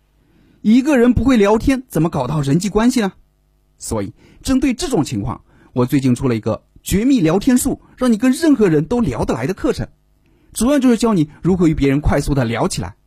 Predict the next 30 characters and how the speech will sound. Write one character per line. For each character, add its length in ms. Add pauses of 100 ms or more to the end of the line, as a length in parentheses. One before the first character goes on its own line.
(340)
包 140
括 360
怎 140
么 40
找 140
话 200
题， 260 (360)
怎 120
么 80
找 100
到 140
对 100
方 160
感 220
兴 200
趣 120
的 80
内 120
容， 220 (300)
让 160
你 40
在 120
任 260
何 140
场 180
合 260 (140)
跟 140
任 240
何 160
人 180